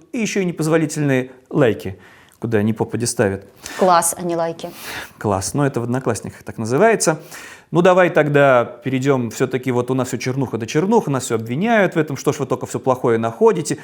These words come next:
Speaker 1: Но вот должно же быть что-то хорошее, и оно есть. Есть в родном отечестве что-то хорошее. У нас есть такая рубрика «Хорошие новости». Давай перейдём к ней.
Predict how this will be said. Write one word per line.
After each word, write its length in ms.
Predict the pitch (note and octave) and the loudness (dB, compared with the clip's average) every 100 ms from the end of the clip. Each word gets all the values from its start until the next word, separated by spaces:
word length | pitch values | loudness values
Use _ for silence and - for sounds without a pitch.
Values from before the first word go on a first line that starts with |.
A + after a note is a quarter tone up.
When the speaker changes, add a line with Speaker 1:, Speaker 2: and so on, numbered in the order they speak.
| - | -8
Speaker 1:
Но 80 | B2+ | -4
вот 180 | D3 - - | -4 -4 -2
должно 320 | C#3+ D3+ A3+ | 0 4 4
же 80 | B3+ | 4
быть 120 | F3+ | 2
что-то 220 | - A3 - | -2 -4 0
хорошее, 600 | - F3 C3+ - G2 G#2 - _ | 2 4 2 -2 -8 -14 -20 _
и 60 | B2 | 0
оно 180 | C#3+ D3 | 2 2
есть. 500 | C#3+ D3+ G#2+ - - _ _ _ _ | 0 -2 -2 -8 -20 _ _ _ _
Есть 380 | C3+ G3+ G#3 - | -4 2 2 2
в 40 | |
родном 300 | C#3+ D3 C#3+ | 0 0 0
отечестве 460 | C#3+ G#3 G3+ - C3 - - | -2 -4 -6 -6 -10 -10 -20
что-то 300 | - G3 D#3+ | -4 -2 0
хорошее. 420 | B2+ A2+ G#2+ C3 | 0 0 -2 -4
У 20 | |
нас 120 | G3 G3 | -2 -2
есть 120 | D3 | -4
такая 360 | E3+ F#3+ D3 - - | 0 2 2 0 -8
рубрика 520 | C#3+ D3+ C#3+ C3+ - A2+ - | 2 4 4 2 -4 -10 -12
«Хорошие 400 | - E3 A3+ D3+ | 0 0 2 0
новости». 420 | C3 B2+ A#2+ - | 0 0 -2 -6
Давай 280 | G#2+ D#3+ B3 | -4 0 2
перейдём 420 | C#3+ A#2 A#2+ B2 | 0 -4 -4 -6
к 80 | G#2+ | -6
ней. 320 | A2 G2 G2+ | -12 -12 -16